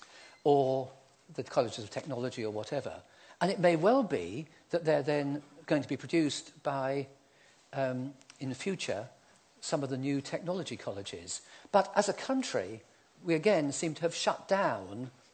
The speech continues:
our production of that type of technical skill, and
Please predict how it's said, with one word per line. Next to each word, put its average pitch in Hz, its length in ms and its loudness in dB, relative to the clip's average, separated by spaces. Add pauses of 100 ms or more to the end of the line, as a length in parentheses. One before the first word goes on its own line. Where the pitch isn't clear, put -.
(140)
our 139 100 -4
production 120 760 0 (360)
of 139 240 0
that - 220 0
type 185 320 -4
of 165 140 -6
technical - 480 -10
skill, 107 600 -6 (600)
and 147 320 -2